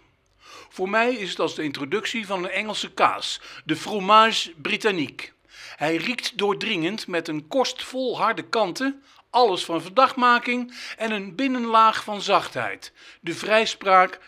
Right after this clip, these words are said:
van de zonde. Salbutamol. Maak er eens kaas van om doping te ontkennen.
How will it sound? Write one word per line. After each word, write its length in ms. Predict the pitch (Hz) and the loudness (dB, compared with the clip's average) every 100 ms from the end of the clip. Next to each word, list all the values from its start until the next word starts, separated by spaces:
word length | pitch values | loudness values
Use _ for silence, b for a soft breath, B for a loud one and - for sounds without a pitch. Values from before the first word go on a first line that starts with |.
| B | B
van 220 | - 190 | -4 -2
de 80 | 208 | -2
zonde. 440 | 175 127 104 92 - _ _ _ _ b b b | -2 -4 -8 -16 -20 _ _ _ _ b b b
Salbutamol. 1160 | - 247 214 156 180 175 175 180 156 113 98 - _ B B B B | -4 -2 -4 -6 -10 0 0 2 0 0 -8 -18 _ B B B B
Maak 260 | 180 185 175 | 2 2 2
er 60 | |
eens 200 | 165 - | -2 0
kaas 340 | 247 185 127 - | 4 4 2 0
van 300 | 131 117 160 | -2 -2 -6
om 300 | 143 139 131 | -6 -6 0
doping 420 | 196 190 160 131 | 2 2 -2 -2
te 80 | 139 | -4
ontkennen. 600 | 123 - 123 101 98 | -4 -2 -2 -2 -12